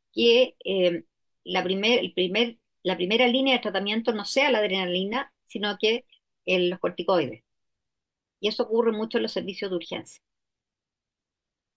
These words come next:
Cuando hay cofactores como el ejercicio, como vamos a hablar, ver más adelante, activación inmunológica, por ejemplo,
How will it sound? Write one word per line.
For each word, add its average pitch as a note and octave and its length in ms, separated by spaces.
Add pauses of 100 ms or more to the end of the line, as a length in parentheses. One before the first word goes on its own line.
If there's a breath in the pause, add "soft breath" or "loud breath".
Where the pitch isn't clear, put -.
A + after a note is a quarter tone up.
(140)
Cuando G3+ 240
hay A#3 120
cofactores A#3+ 600
como F#3+ 180
el F3+ 80
ejercicio, F#3 640
como G3+ 160
vamos F3 320
a F3+ 40
hablar, F3+ 320
ver F3 200
más F3+ 120
adelante, A3+ 640
activación F#3 540
inmunológica, F#3+ 760
por F3+ 120
ejemplo, F#3+ 380